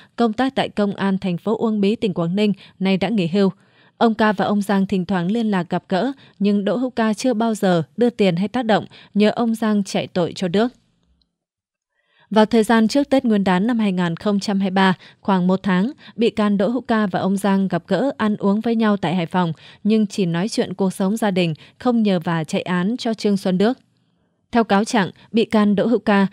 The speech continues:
mặc dù không có khả năng giúp vợ chồng Đức thoát khỏi việc bị xử lý tội mua bán hóa đơn trái phép, nhưng đã gian dối, hứa hẹn giúp được. Ngày mười tám tháng hai năm hai nghìn không trăm hai mươi ba, Đỗ Hữu Ca bị cơ quan an ninh điều tra công an tỉnh Quảng Ninh khởi tố bắt tạm giam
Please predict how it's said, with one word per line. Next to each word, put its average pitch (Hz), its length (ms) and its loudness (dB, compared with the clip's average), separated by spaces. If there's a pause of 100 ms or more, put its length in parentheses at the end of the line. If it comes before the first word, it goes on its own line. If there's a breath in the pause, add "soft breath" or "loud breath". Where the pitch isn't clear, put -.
(140 loud breath)
mặc 208 200 2
dù 196 220 4
không 240 200 -2
có 240 100 -4
khả 196 140 -4
năng 185 240 0
giúp 247 260 0
vợ 170 140 -2
chồng 175 260 -2
Đức 262 180 0 (280 loud breath)
thoát 269 240 -4
khỏi 190 180 2
việc 185 240 -2
bị 196 160 0
xử - 140 -4
lý 180 360 0 (100)
tội 214 120 4
mua 208 160 2
bán 185 260 0
hóa 214 160 0
đơn 208 240 2
trái 180 180 -2
phép, 262 240 -2 (300 loud breath)
nhưng 214 220 4
đã 180 180 -2
gian 214 220 0
dối, 190 400 0
hứa 214 180 0
hẹn 247 280 -2
giúp 254 180 -4
được. 175 220 0 (800 soft breath)
Ngày 220 140 4
mười 220 120 4
tám 214 240 2
tháng 233 160 -4
hai 220 240 2 (180 soft breath)
năm 208 160 2
hai 202 140 2
nghìn 175 240 0
không 202 240 -2
trăm 190 200 -2
hai 185 120 0
mươi 180 40 -4
ba, 185 200 4 (260 loud breath)
Đỗ 208 160 2
Hữu 233 200 0
Ca 202 260 2 (160 loud breath)
bị 220 140 0
cơ 226 180 0
quan 214 220 2
an 214 220 -2
ninh 202 160 2
điều 175 160 2
tra 208 220 -2
công 196 280 -2
an 190 240 0
tỉnh 180 220 -2
Quảng 165 240 -2
Ninh 196 160 0
khởi 180 180 -2
tố 180 220 0
bắt 247 220 -2
tạm 175 200 -2
giam 196 240 2